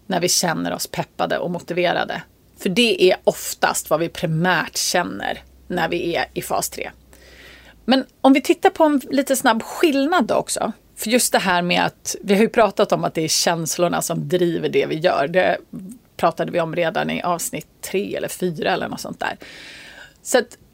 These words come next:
om du tänker dig så här, vad skulle du vilja göra när du känner dig arg, irriterad eller ledsen och otillräcklig som vi pratade om? Ja, men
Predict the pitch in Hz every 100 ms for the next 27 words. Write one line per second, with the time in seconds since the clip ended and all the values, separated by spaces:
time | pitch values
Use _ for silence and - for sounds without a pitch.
0 | _ 254 277 277 294 359 - 202 170 -
1 | - 190 - 175 185 285 302 302 - 269
2 | 220 160 170 165 156 160 160 113 - 78
3 | 196 _ _ - 185 180 175 165 165 -
4 | - 185 175 175 - 180 165 - 180 160
5 | 160 156 156 160 - 170 170 151 - -
6 | - - - 175 165 - 180 165 185 151
7 | - 175 180 - - - - - - -
8 | - - - _ _ _ - 226